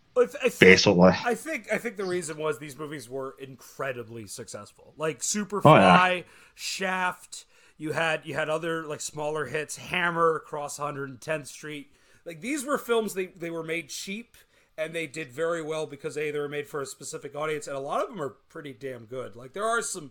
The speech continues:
Speaker 2: Oh, yeah.
Speaker 1: pretty, there's some pretty rough ones out there, but usually a blaxploitation film, it delivers a pretty good exploitation experience. Like, like Blackula. Like, for as
Speaker 2: Oh, hell yes.
Speaker 1: ridiculous that movie is, it's a fucking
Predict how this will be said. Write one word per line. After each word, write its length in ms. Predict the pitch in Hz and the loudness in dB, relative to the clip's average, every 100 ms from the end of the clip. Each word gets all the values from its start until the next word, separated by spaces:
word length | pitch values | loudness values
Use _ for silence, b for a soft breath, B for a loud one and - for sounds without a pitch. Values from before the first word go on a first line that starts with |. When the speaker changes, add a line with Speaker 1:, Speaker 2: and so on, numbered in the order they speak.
| - | 6
Speaker 2:
Oh, 80 | 143 | 10
yeah. 200 | 117 90 - - | 12 10 6 -4
Speaker 1:
pretty, 380 | 349 269 196 _ - | -2 -2 -4 _ -12
there's 200 | 254 220 | -8 -8
some 160 | 202 - | -8 0
pretty 220 | 196 185 | 2 2
rough 280 | 160 160 - | 0 -2 -2
ones 220 | 131 135 | -6 -4
out 160 | 127 | -4
there, 140 | 139 127 | -4 -6
but 180 | 139 180 | -8 -14
usually 640 | 226 294 311 269 285 269 | -10 -6 -4 -4 -2 2
a 80 | 247 | 2
blaxploitation 960 | 208 226 - 226 220 208 202 196 190 185 | 2 0 0 -2 -4 0 -2 -2 -8 -10
film, 440 | 180 180 165 147 _ _ _ | -6 -6 -6 -12 _ _ _
it 340 | - 170 175 147 | -4 0 0 -2
delivers 460 | 170 170 175 165 | -2 -2 -2 -2
a 40 | 135 | -4
pretty 260 | - 175 | -4 -2
good 160 | 156 160 | 0 0
exploitation 720 | 151 - 151 127 147 131 131 | 0 -4 -6 -2 -2 -2 -6
experience. 760 | 110 - 139 120 104 98 98 127 | -10 -8 -6 -6 -8 -14 -16 -16
Like, 120 | - | -14
like 200 | 131 110 | -14 -10
Blackula. 680 | 151 156 156 - 113 104 92 _ _ - - 160 | -2 0 0 -4 -10 -10 -16 _ _ -20 -12 -6
Like, 200 | 156 - _ - | -6 -8 _ -6
for 180 | 214 | 0
as 220 | 208 180 220 | 0 4 6
Speaker 2:
Oh, 100 | - | 8
hell 200 | 190 85 | 8 10
yes. 80 | 82 | 8
Speaker 1:
ridiculous 280 | - 196 - | 6 2 0
that 160 | 165 | -2
movie 200 | 156 139 | -2 -4
is, 160 | 143 117 | -4 -4
it's 200 | 135 139 | -8 -12
a 60 | 113 | -16
fucking 480 | - - 92 - | -18 -12 -12 -12